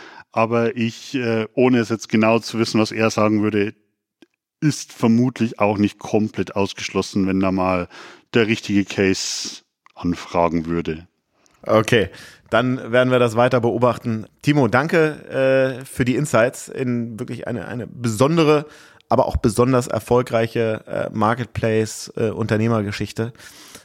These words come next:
Speaker 2: Vielen Dank, dass du das so geteilt hast und schöne Grüße, ähm, aus Hamburg, äh, nach Dresden.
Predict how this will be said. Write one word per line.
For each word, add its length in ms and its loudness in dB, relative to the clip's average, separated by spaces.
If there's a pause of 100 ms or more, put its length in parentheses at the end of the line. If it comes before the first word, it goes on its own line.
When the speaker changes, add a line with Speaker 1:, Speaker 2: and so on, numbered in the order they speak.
Speaker 2:
Vielen 220 2
Dank, 180 2
dass 160 0
du 60 -4
das 140 0
so 80 -2
geteilt 360 2
hast 420 -2
und 600 0 (320)
schöne 320 0
Grüße, 640 0 (220)
ähm, 420 -4
aus 260 2
Hamburg, 540 2
äh, 400 0
nach 180 -4
Dresden. 400 -8